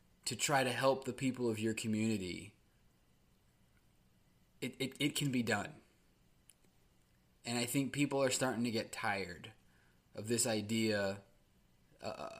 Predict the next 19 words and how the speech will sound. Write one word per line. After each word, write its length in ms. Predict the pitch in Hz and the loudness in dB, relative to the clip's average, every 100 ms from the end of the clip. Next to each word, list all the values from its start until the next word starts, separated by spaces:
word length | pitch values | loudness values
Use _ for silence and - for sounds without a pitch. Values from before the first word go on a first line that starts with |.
| 107 | -4
that, 400 | 110 104 95 - | 0 0 0 -4
that 220 | 107 - | -6 -2
we're 180 | 120 113 | -2 0
gonna 300 | 123 123 110 | 2 2 0
be 460 | 117 110 107 104 - - _ - 110 | 0 2 0 -2 -10 -20 _ -20 -2
victimized 1000 | 117 123 120 113 107 98 90 101 - - _ _ _ _ | 0 2 2 0 0 -2 -2 -4 -6 -8 _ _ _ _
by 140 | 104 104 | -2 2
something 320 | 127 113 110 | 2 2 2
that 140 | 104 | 0
can 120 | 113 107 | -2 -2
be 120 | 104 | -2
controlled 720 | 101 92 - 104 95 87 90 - _ _ _ _ - | -4 -4 0 2 2 -2 -8 -16 _ _ _ _ -8
because 680 | 110 117 113 101 101 - - - - _ _ _ _ _ _ _ _ _ | -4 0 0 2 2 2 0 -6 -20 _ _ _ _ _ _ _ _ _
some 260 | - 131 120 | -2 0 2
people 300 | 127 110 113 | 0 0 0
are 60 | 98 | 0
just 240 | 110 - | 2 2
too 160 | - 110 | 2 2
stubborn 720 | - - 117 107 98 95 | 2 4 2 2 0 -2